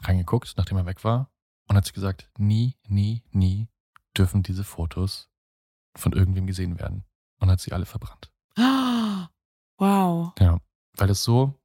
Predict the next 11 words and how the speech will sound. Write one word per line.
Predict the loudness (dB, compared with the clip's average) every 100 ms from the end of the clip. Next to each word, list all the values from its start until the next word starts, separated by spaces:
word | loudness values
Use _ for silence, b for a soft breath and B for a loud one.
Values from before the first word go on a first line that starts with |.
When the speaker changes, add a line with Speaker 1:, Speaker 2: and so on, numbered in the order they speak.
| -6
Speaker 1:
so | 0 4 2
von | 0 -6 -8 -2
einer | 0 0 -2 _ -4
Tragweite | 0 0 0 -2 0 -2
und, | -2 -4 -6
und | -8 -6
Explosionsfähigkeit | -6 -4 0 2 2 0 0 -2 -2 -4 -6
sein | -4 -6
musste. | -6 -6 -6 -6 b
Speaker 2:
Aber | -2 2 2
auch | -2